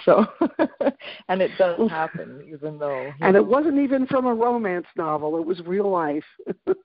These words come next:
Speaker 1: Yeah, it definitely was. It definitely was. Well, awesome.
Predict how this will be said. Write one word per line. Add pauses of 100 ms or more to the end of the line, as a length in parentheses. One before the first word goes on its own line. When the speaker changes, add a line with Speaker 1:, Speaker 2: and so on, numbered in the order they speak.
Speaker 1:
Yeah,
it
definitely
was.
It
definitely
was. (640)
Well,
awesome.